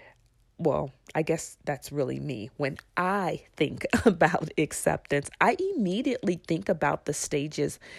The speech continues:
of grief. You know, um, acceptance, when you think about the stages of grief, there's denial and anger and bargaining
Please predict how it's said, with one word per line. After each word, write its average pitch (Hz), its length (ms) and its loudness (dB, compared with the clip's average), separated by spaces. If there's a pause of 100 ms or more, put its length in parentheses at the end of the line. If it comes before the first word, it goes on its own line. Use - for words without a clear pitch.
(380)
of 147 280 2
grief. - 500 -4 (680)
You 185 140 -2
know, 160 240 -2 (260)
um, 165 260 -2
acceptance, 165 920 0 (140)
when 190 140 2
you 190 80 2
think 202 200 2
about 175 400 4
the 170 60 2
stages 156 540 -2
of 147 180 -2
grief, 165 420 0
there's 151 400 4 (260)
denial 160 880 0
and 147 180 -6 (100)
anger 151 600 -2
and 143 220 -2 (280)
bargaining 156 880 4